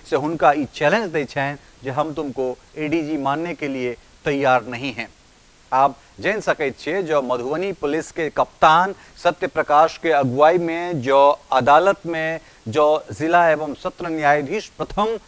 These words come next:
अगर सुरक्षित नहि छथि, तऽ अहाँ और हम कते सुरक्षित भऽ सकैत छी? भले ही बिहार के कोनो मंत्री हमरा कहैत छथि जे "अहाँ सब निर्भीक भऽ कऽ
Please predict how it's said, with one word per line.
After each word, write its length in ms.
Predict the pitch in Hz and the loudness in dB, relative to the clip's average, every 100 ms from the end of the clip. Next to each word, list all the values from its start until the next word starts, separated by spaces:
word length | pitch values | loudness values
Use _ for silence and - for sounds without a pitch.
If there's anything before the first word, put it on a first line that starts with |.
| - | -12
अगर 200 | 143 151 | -6 -4
सुरक्षित 540 | 139 143 139 - 151 131 | -6 -6 -8 -8 -10 -10
नहि 120 | 139 | -12
छथि, 300 | - 143 147 - - - | -6 -4 -4 -6 -20 -12
तऽ 60 | 135 - | -10 -2
अहाँ 340 | 156 143 165 | -2 0 -4
और 240 | 165 139 123 | -2 -2 -2
हम 340 | 135 151 151 - - | -2 -2 -4 -12 -4
कते 220 | 139 165 156 | -2 -2 -4
सुरक्षित 440 | 160 143 - 147 | -2 -2 -2 -8
भऽ 200 | 117 131 | -2 -2
सकैत 380 | 123 131 143 - | -2 -4 -4 -4
छी? 220 | 147 127 - _ _ - | -8 -8 -12 _ _ -4
भले 220 | 156 220 | 2 4
ही 260 | 196 208 208 - - | 2 0 -4 -8 -8
बिहार 300 | 143 165 175 | 0 4 4
के 120 | 175 | 0
कोनो 260 | 165 170 170 | -4 -4 -2
मंत्री 380 | 151 165 220 214 | -2 -2 0 0
हमरा 260 | 165 156 | 2 2
कहैत 340 | - 127 143 - | 2 -2 -4 0
छथि 540 | 143 160 - - 120 | 2 2 -2 -16 -6
जे 80 | 156 | -2
"अहाँ 220 | 139 151 | 0 0
सब 220 | - 135 | 0 -2
निर्भीक 460 | 123 127 98 214 135 | -2 -4 -2 -2 -2
भऽ 120 | 131 | -4
कऽ 120 | 123 | -2